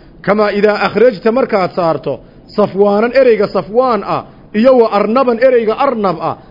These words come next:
can macnaahumaa, macnahoogii al asliyi ee asalka ahaa. Safwaan dhagax suubaana buu ahaan jiray. Arnabna waxaad xayawaankan la yaqaan ee bakaylaha ah buu ahaan jiray.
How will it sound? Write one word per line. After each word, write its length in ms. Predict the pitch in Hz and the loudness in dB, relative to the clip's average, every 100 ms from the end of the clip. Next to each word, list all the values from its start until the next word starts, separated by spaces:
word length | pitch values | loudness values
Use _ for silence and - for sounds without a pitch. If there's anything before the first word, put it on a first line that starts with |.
| - | -6
can 140 | 175 220 | -2 0
macnaahumaa, 540 | 196 214 262 226 208 | -2 0 0 0 -2
macnahoogii 480 | 196 190 247 226 220 | -2 -2 0 0 0
al 140 | 254 | -4
asliyi 420 | 202 - 220 208 | -4 -6 -6 -6
ee 40 | 202 | -4
asalka 380 | 226 190 151 139 | -4 -6 -8 -6
ahaa. 280 | 139 139 131 - - - - | -6 -6 -8 -18 -20 -20 -20
Safwaan 500 | - 220 170 262 254 | -2 -2 2 0 0
dhagax 360 | 269 226 - - | 0 -2 -4 0
suubaana 480 | 220 220 262 247 | 2 2 0 -2
buu 140 | 214 208 | -2 -2
ahaan 240 | 190 220 | -2 -4
jiray. 280 | - 156 107 - - - - - - | -6 -8 -10 -14 -20 -20 -20 -20 -2
Arnabna 560 | 208 226 220 214 226 285 | 0 0 0 -2 2 0
waxaad 300 | 262 220 220 | 2 -2 -2
xayawaankan 500 | 214 240 254 262 247 254 | 0 2 2 2 0 -2
la 60 | |
yaqaan 360 | 202 185 226 240 | -2 0 -2 0
ee 80 | 240 | 0
bakaylaha 520 | 202 208 202 233 214 | 0 -2 -2 0 0
ah 60 | 226 | 0
buu 140 | 214 | 0
ahaan 240 | 185 175 202 | -2 -2 -4
jiray. 260 | - 135 | -6 -10